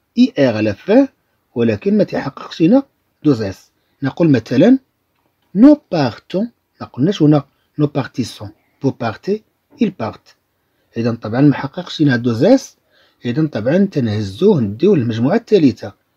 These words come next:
المجموعة الثالثة تضم كاع الأفعال اللي ما تتنتميش للمجموعة الأولى،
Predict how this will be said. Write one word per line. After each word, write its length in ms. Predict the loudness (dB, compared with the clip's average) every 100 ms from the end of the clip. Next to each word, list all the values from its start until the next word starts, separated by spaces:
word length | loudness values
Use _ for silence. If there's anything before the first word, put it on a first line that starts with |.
| _
المجموعة 320 | -4 4 4 4
الثالثة 540 | 0 0 0 -2 -4 _ _ _ _
تضم 420 | -4 -2 2 4
كاع 140 | 4 4
الأفعال 560 | 0 -4 2 2 2 -4 _ _ _ -2
اللي 100 | 2
ما 100 | 2
تتنتميش 600 | 2 -4 -2 0 0 0
للمجموعة 300 | 0 2 2
الأولى، 420 | 0 0 2 0